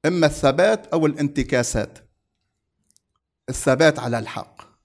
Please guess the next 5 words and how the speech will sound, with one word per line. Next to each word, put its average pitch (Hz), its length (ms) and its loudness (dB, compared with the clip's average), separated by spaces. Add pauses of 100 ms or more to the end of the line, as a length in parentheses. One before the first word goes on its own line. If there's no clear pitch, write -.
(600)
دائمًا 156 680 2 (680)
اسألوا 139 440 0
الله 131 260 2
عز 120 300 -2
وجل، 113 480 -2